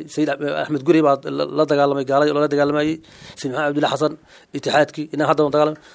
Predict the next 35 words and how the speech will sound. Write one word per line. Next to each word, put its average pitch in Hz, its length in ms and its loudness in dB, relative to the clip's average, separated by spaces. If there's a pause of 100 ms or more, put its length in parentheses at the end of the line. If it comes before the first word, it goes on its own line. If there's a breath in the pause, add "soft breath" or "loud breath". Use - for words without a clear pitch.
(120)
Marka 180 260 -2
asal 160 300 0
ahaan 185 180 4
adeerow 170 300 4 (260)
diin 185 280 2
baa 151 160 2
meeshan 156 520 0
dadkan 151 260 -2
muslimiinta 147 560 -2
ee 131 60 -2
Soomaaliya 143 360 -4
boqolkiiba 151 340 -2
boqol 156 240 0 (380 soft breath)
ee 160 120 4
diintooda 170 440 4
ku - 140 -6
dhegan 185 360 4 (560)
oo 143 80 0
maartay 156 360 2
Bariga 170 240 4
Afrika 151 260 -2
ku 180 140 -2
nool 170 220 4 (580 loud breath)
ayaa 147 360 4
diintooda 165 520 2
in 165 80 -2
la 147 80 -2
fasaadiyo, 143 560 2 (480 soft breath)
kadibna 202 360 2
dhulkooda 202 400 4
iyo 165 80 2
khayraadkooda 160 680 2
la 139 80 0
qaato 139 360 0
way, 139 120 0